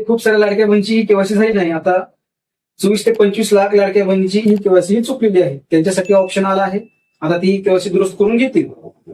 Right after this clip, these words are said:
परंतु यामध्ये ज्या लाडक्या बहिणीची ई केवायसी झाली नाही तर अशा लाडक्या बहिणी आता ई केवायसी कशी करणार? सरकार आता लवकरच ज्या लाडक्या बहिणीची ई केवायसी झाली नाही अशा लाडक्या बहिणीसाठी पण ऑप्शन हे देणार आहे. तर लवकरात लवकर यावरती पण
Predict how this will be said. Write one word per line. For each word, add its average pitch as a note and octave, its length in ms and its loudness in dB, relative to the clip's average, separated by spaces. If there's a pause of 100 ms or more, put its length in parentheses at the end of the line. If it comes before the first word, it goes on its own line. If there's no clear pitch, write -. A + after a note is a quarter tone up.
(260)
परंतु G#3 320 0
यामध्ये G#3+ 560 0
ज्या G#3 220 0
लाडक्या G3+ 360 0
बहिणीची A3 380 -2
ई - 40 2
केवायसी G#3 420 0
झाली B3 240 0
नाही F#3+ 180 -2 (220)
तर F3+ 80 0
अशा F#3+ 240 0
लाडक्या A3+ 320 0
बहिणी G#3 200 2
आता A3 140 0
ई A3+ 120 0
केवायसी G3+ 340 0
कशी C4+ 220 -2
करणार? E3+ 480 -4 (1500)
सरकार G3 340 0
आता G#3 180 2
लवकरच A3 460 2 (600)
ज्या F#3+ 180 0
लाडक्या G3 320 0
बहिणीची G3+ 320 0
ई G#3+ 40 0
केवायसी F#3 360 0
झाली A#3 200 2
नाही G3 240 -2 (320)
अशा - 220 -2
लाडक्या F#3+ 320 0
बहिणीसाठी F3+ 380 -2
पण G#3+ 200 -2
ऑप्शन F#3 340 -2
हे F#3 220 -6
देणार E3+ 280 0
आहे. D#3 180 -4
तर - 580 -10
लवकरात F3+ 440 0
लवकर F#3+ 220 0
यावरती F#3+ 420 0
पण A#3 200 -2